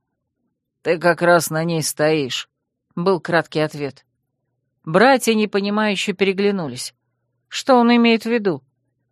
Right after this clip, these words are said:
Неужто астралисты и есть граница? Та самая последняя, после которой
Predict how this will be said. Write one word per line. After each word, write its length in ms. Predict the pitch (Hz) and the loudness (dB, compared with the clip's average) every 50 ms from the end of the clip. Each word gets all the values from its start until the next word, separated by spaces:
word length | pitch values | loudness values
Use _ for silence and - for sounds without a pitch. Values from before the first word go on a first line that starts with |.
| _ _ - | _ _ -4
Неужто 560 | 165 170 180 208 247 269 233 - - 190 175 | -2 0 2 2 2 0 0 0 0 2 2
астралисты 760 | 180 - - - 170 180 190 208 254 269 254 - - 175 160 | 0 0 -2 0 0 0 0 -2 -4 -6 -6 -6 -4 -4 -4
и 60 | 175 | -2
есть 240 | 190 214 226 190 185 | -2 -2 -4 -4 -2
граница? 580 | 196 202 220 226 226 220 175 - - - - _ _ _ _ _ _ _ _ _ - | -2 -2 -2 -2 -2 -4 -6 -6 -10 -14 -14 _ _ _ _ _ _ _ _ _ 0
Та 240 | - 214 233 220 | 2 4 4 4
самая 480 | - - 254 254 247 233 202 190 180 180 | 2 2 2 4 4 4 2 2 0 0
последняя, 680 | - 170 165 - - 208 226 277 302 247 247 240 233 | 0 -2 -2 -2 -4 -4 -2 -2 -2 -2 0 -2 -2
после 360 | 220 - 214 208 - 196 175 | -2 -2 -4 -2 -2 -4 -2
которой 500 | 156 - 156 - - 247 233 208 185 165 | 0 0 -2 0 0 0 2 2 0 -2